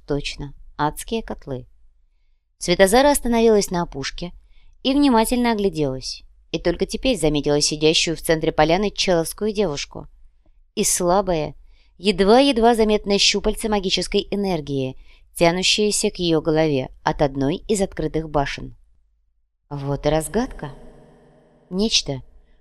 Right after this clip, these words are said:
выбравшееся из земли, пытается взять под контроль девчонку. Но что это за нечто? Откуда взялись котлы? Старинный магический комплекс,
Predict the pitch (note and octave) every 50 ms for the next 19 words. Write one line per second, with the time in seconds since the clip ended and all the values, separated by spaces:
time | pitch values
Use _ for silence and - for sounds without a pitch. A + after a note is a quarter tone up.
0 | _ _ D3+ D#3 G3 G#3+ G3 - - - - - A#3+ A#3 G#3+ - - G#3+ G#3 G3
1 | - F#3+ G3+ F#3+ F3 E3 F3 F3 E3 D#3+ D#3 E3+ G3 - A#3+ A3+ - F#3+ F#3+ F#3
2 | F3+ - F#3 F3+ E3+ D#3 D#3 E3 E3+ - - G#3 - - G3+ F#3+ - F3+ F3 F3
3 | E3 F#3 F3+ - - F#3 D#3+ D3+ C#3 - C#3 - - - - - - - _ _
4 | _ _ _ _ _ _ _ _ - C#3+ C#3+ C#3+ C#3+ C#3 C3+ - - - - -
5 | - C#3+ C#3 C#3 C3+ - D#3 D#3+ F#3 G3+ A3+ B3+ B3 - - - - C#3 B2+ -
6 | - - _ _ _ _ _ _ _ _ _ _ _ - D4 - - - C4+ G3+
7 | F#3+ E3+ D#3 E3+ G#3 G#3 G3 - - - G3+ G3+ - - D#3+ C#3 C#3+ - - _
8 | _ _ _ _ _ _ _ - - - D3+ D3+ D#3+ F#3 G3+ G#3 G#3+ G#3 F#3+ F3+
9 | D#3+ E3+ - - E3+ - - D#3+ - - - C#3 C#3 C3+ - D3 F3 - - -
10 | -